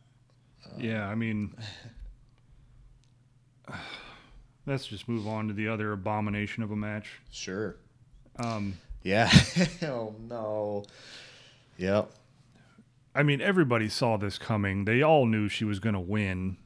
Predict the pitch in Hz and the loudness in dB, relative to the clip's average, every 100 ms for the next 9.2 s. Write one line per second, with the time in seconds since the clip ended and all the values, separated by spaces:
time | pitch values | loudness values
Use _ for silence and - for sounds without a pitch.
0 | - 98 101 123 123 120 110 120 107 101 | -10 -4 2 4 6 4 2 0 -2 -2
1 | 117 110 107 98 101 110 - 120 117 95 | -2 -2 -2 -2 0 0 0 2 2 2
2 | 95 95 - _ _ - 104 87 78 - | -2 -6 -14 _ _ -12 -6 -6 -6 -14
3 | _ _ _ _ - 110 117 104 98 - | _ _ _ _ -6 2 2 2 0 -4
4 | _ _ _ _ _ _ _ _ 113 110 | _ _ _ _ _ _ _ _ 0 2
5 | 127 135 160 104 90 104 98 110 107 90 | 4 4 4 2 0 -2 -2 0 0 -2
6 | - 98 104 127 147 170 110 107 104 104 | -4 -4 0 2 4 4 2 2 -2 -2
7 | 101 92 - 113 101 107 120 - 143 147 | -2 -2 -4 -6 -2 -2 -2 0 2 4
8 | 160 143 - 127 113 - - - - - | 4 4 0 -2 -2 -2 -6 -8 -10 -12
9 | - - | -14 -14